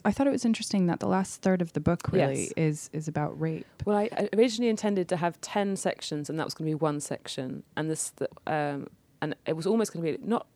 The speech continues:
Speaker 2: not an afterword, but, uh, also part of, 'cause, um, I did an Edinburgh show and, and a male comedian, and he was right to point this out. He says, "When you talk about sperm competition in your show, you never acknowledge that not all sex in our evolution would have been consensual."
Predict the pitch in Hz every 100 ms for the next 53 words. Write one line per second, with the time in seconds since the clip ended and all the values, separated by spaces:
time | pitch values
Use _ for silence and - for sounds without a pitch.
0 | - 214 214 - 170 165 156 - 147 139
1 | 135 131 - - 156 147 - 143 143 -
2 | - - - - 285 - 147 131 135 -
3 | - - - 165 170 - _ _ 180 180
4 | 180 202 196 170 160 147 143 143 - 160
5 | 190 202 - 196 190 151 151 165 185 -
6 | - 170 165 - 151 147 185 160 165 185
7 | 190 196 175 165 - 196 196 - 165 160
8 | 160 - 147 151 160 180 147 143 - -
9 | 175 180 180 180 175 147 - 156 156 156
10 | 156 170 - - 165 156 151 151 156 151
11 | 151 147 156 151 156 156 160 139 - 131